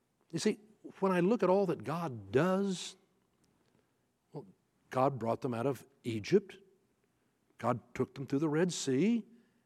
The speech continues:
God gave them manna or bread from heaven. God brought water out of the rocks. God is going to guide them and lead them and strengthen them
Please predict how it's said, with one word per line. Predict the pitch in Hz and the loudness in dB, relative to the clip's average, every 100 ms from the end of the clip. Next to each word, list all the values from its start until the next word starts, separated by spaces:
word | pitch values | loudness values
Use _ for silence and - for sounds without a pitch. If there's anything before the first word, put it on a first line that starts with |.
| _ _ _ _ | _ _ _ _
God | 139 151 143 | -6 -4 0
gave | 156 160 143 | 2 2 0
them | 165 135 110 120 | -2 -4 -6 -2
manna | 147 123 151 - | 0 0 -2 -2
or | 127 | -4
bread | 110 110 131 123 | -2 0 0 0
from | 185 | -6
heaven. | 165 147 135 196 220 - - _ | -2 -2 -2 -4 -8 -14 -20 _
God | 123 131 165 | -6 -2 0
brought | 151 180 | 2 2
water | 135 107 131 147 175 | 0 -2 2 2 2
out | - 135 | -2 0
of | |
the | 196 | 0
rocks. | 196 135 151 214 - - - _ _ _ _ _ - | 2 2 4 2 -2 -14 -16 _ _ _ _ _ -6
God | 156 160 202 | 0 2 2
is | 165 | 0
going | 143 170 175 180 | 0 2 2 2
to | - 147 127 - _ - | 2 2 2 -6 _ -14
guide | 117 147 156 196 | -4 0 2 2
them | 185 214 | 4 2
and | 139 131 | 2 2
lead | 196 214 | 2 2
them | 233 | 2
and | 196 | 0
strengthen | 127 - 196 208 202 | -2 -2 0 0 0
them | 220 | 0